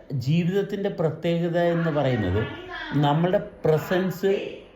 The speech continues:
അവിടെ നിന്ന് ഇങ്ങോട്ട് പ്രതികരിക്കുന്ന ഒരു ഭാഗമുണ്ട്. നമ്മൾ പ്രവർത്തിക്കുമ്പോൾ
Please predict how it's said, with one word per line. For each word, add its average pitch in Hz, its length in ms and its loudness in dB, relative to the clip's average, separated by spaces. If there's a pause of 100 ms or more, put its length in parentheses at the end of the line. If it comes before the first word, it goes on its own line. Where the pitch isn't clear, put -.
(140)
അവിടെ 170 200 4
നിന്ന് 185 140 0
ഇങ്ങോട്ട് 180 300 -2
പ്രതികരിക്കുന്ന 190 580 0
ഒരു 175 120 0 (100)
ഭാഗമുണ്ട്. 135 480 2 (720)
നമ്മൾ 160 260 4
പ്രവർത്തിക്കുമ്പോൾ 143 880 2